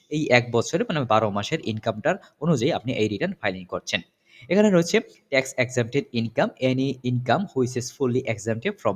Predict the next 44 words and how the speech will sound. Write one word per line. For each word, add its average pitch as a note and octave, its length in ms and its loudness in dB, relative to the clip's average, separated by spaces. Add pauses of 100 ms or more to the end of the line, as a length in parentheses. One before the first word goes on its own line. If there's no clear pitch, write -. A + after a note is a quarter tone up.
tax, G2+ 120 2 (100)
মানে A#3 140 -4
কোনো C#3+ 280 -4
ট্যাক্স A2+ 360 2
আসবে G#2 380 -6
না। - 180 2 (240)
এমন D#3+ 240 0
যদি D3+ 200 -2
কোনো B2+ 220 -2
আপনার A2 260 0
ইনকাম A2 420 -4
থাকে, D3 240 -6 (300)
যেমন E3 200 2
হচ্ছে C#3+ 220 2
আপনার C3+ 240 0
কেউ C3 120 0
কোনো, B2+ 280 2
আ, A2 300 4
গভর্নমেন্ট A#2+ 500 0
থেকে A2 200 -4
কোনো A2+ 300 0
স্পেশাল A#2 720 0
যদি G#2+ 160 -4
কোনো G#2+ 200 -4
অ্যালাউন্স A2 380 0
থাকে, B2 200 -8
যা-, D#4+ 120 -2
যারা, A2+ 260 4 (320)
আ, A2+ 140 2
গভর্নমেন্ট, B2 580 2
উম, G#2+ 160 -6
আ, G#2 100 0 (160)
এমপ্লয়ি A#2+ 320 0
রয়েছে A2 280 0
তারা G2+ 180 2
পেয়ে A2 200 0
থাকে, - 280 -12 (240)
অথবা C3+ 300 6
আপনার C3 380 4
কোনো B2+ 320 2
অন্যরকম A#2+ 600 0
কোনো A2+ 220 -2
ইন-, A#2 360 0
আ, G#2+ 180 0